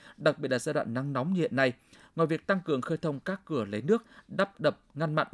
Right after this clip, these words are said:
và lắp đặt, vận hành thêm mười bốn trạm bơm dã chiến, các đơn vị thủy nông cũng thực hiện dẫn nước theo từng vùng, từng hệ thống, phù hợp với cả cây lúa và cây trồng cạn. Tại một số nơi có độ mặn xâm nhập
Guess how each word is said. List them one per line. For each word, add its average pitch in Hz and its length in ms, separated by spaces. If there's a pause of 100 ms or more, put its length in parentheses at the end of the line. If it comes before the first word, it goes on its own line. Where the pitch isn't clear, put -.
và 101 300 (580)
lắp - 160
đặt, 151 160 (320)
vận 151 160
hành 127 260
thêm 156 140
mười 139 100
bốn 113 200
trạm - 180
bơm 131 160
dã 113 120
chiến, 139 280 (320)
các 214 80
đơn 196 140
vị 160 160
thủy 131 100
nông 135 240
cũng 147 240
thực 165 180
hiện - 180
dẫn 135 200
nước 202 220
theo 165 200
từng 127 140
vùng, 147 220 (260)
từng 127 140
hệ 117 160
thống, 120 240
phù 165 140
hợp 117 220
với 113 160
cả 127 280
cây 123 100
lúa 117 220 (240)
và 110 120
cây - 120
trồng 104 140
cạn. - 200 (580)
Tại 143 100
một 127 120
số 123 160
nơi 147 200
có 143 200
độ 151 120
mặn - 240
xâm 143 220
nhập 120 100